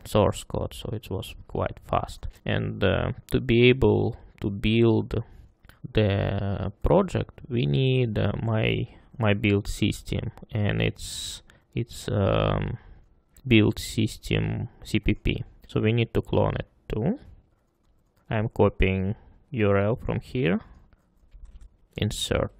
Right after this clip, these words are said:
from bu-, buffer, from clipboard, and I'm cloning it. And, uh, let's go inside build system. Uh, we need to just run deploy. And, uh, as we see,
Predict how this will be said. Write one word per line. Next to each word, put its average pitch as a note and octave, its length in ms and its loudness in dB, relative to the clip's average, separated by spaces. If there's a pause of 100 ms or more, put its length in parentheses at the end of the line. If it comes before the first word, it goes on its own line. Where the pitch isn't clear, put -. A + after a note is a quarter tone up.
(140)
from - 260 -6
bu-, D3+ 260 -2
buffer, F#3 440 2 (360)
from A2+ 180 -2
clipboard, D3 760 2 (260)
and B2 260 -2
I'm A#2 200 -2
cloning - 520 -2
it. - 220 -16 (380)
And, C#3+ 580 4
uh, C3 440 8 (380)
let's A2+ 280 6
go A2 260 4
inside G#2 460 2
build G2 220 0
system. G#3 500 2 (500)
Uh, G#2 240 2 (480)
we A#2 100 6
need A#2+ 280 2
to - 80 -4 (240)
just G2+ 320 0
run F#2 160 2
deploy. F#2 500 -2 (640)
And, G2 540 0
uh, - 220 -2 (280)
as - 200 -4
we G2 100 -2
see, - 640 -4